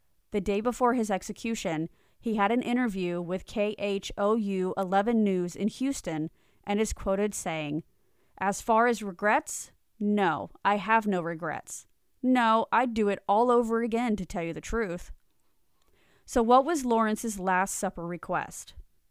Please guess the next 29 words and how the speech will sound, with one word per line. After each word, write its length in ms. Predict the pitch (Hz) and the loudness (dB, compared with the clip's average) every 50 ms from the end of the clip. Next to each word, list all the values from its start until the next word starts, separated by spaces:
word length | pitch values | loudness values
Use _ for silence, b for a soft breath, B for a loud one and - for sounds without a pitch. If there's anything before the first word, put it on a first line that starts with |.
| _ _ _ _ _ _ _ _ _ _ _ _ - | _ _ _ _ _ _ _ _ _ _ _ _ -4
Lawrence 440 | 196 196 202 214 240 262 262 - - | 0 2 2 4 4 2 0 0 -2
asked 320 | - 202 190 185 - - - | -2 0 0 -2 -2 -6 -10
for 420 | - 196 180 170 165 160 165 - _ _ _ _ _ _ _ _ - | -6 -4 -2 -2 -2 -4 -6 -8 _ _ _ _ _ _ _ _ -8
two 280 | - - 254 277 294 | -4 0 0 0 0
chicken 320 | - - 285 247 - 262 240 | 0 0 -2 0 0 -2 -2
fried 320 | - 247 220 220 226 - | 0 0 0 0 0 -2
steaks 360 | - - 196 185 185 - - | -4 -2 -2 -4 -4 -6 -8
with 140 | 240 226 208 | -8 -8 -6
gravy 400 | - 185 190 185 185 170 190 196 | -6 -4 -4 -4 -4 -4 -4 -2
and 100 | 214 226 | -2 -2
sliced 380 | - - 180 175 185 202 - - | -2 -2 -2 -2 -2 -2 -2 -2
onions, 580 | - 190 180 160 156 156 165 185 190 - - - _ _ _ _ _ _ _ _ | 0 0 0 0 -2 -2 -4 -4 -6 -8 -10 -16 _ _ _ _ _ _ _ _
a 120 | - 190 185 | -8 -6 -6
triple 360 | - - 233 240 - 302 294 | -4 -4 -4 -2 0 -2 -2
patty 340 | - - 226 208 202 214 220 | 0 0 0 0 0 0 -2
bacon 380 | 185 - 185 180 - 226 220 | -4 -4 -4 -4 -2 -2 -4
cheeseburger, 680 | 220 - - 233 226 202 - 180 170 - - 156 156 170 - _ _ _ _ _ _ _ _ _ _ - | -2 -2 -4 -6 -6 -6 -4 -6 -6 -4 -6 -6 -8 -8 -10 _ _ _ _ _ _ _ _ _ _ -6
a 80 | 175 | -6
cheese 340 | 170 - - 269 285 269 - - | -6 -6 -4 -2 -2 -2 -2 2
omelet 420 | - 220 247 269 254 247 240 233 - | 4 6 6 6 6 4 2 0 0
with 180 | 214 226 208 | 0 -2 -2
ground 360 | 175 190 190 190 196 240 247 | -2 0 2 2 4 4 2
beef, 360 | 202 202 190 185 185 196 - - - | 0 -2 -2 -4 -4 -6 -8 -10 -12
tomatoes, 640 | - - 190 180 180 180 185 202 214 220 220 226 220 - - | -8 -6 -4 -4 -2 -2 0 2 2 2 2 0 -2 -2 -2
onions, 420 | 202 202 202 196 196 202 202 190 180 | 0 0 2 2 2 2 0 0 -2
bell 240 | - - 175 180 196 | -2 0 0 0 0
peppers, 420 | - - 202 196 - 214 220 220 | -2 -2 -4 -2 -2 -2 0 0
and 120 | 226 226 | 0 0
jalapenos, 800 | 208 208 196 214 233 226 - 196 175 170 160 156 143 147 165 - | 2 2 2 2 0 -2 -4 -4 -2 -2 -2 -2 -4 -6 -8 -10